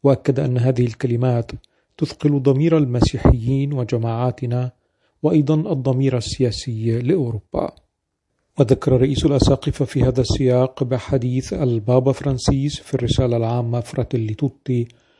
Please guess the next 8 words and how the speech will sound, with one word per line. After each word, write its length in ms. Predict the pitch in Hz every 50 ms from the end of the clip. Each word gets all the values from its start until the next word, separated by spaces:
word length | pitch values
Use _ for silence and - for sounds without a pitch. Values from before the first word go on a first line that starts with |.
| _ _ _ _ -
عن 120 | 143 139 127
ضرورة 340 | 139 135 175 190 185 160 160 -
الانتقال 580 | 143 127 110 - - - - 135 131 143 151 180
إلى 200 | 208 151 131 123
سياسة 560 | - - 143 123 120 120 113 110 - - 143
تهتم 580 | 143 - - 117 - - - 139 123 131 143 143
باحترام 680 | 123 135 - - - - 135 123 120 120 117 113 110
كرامة 460 | 107 - - 135 127 127 127 127 123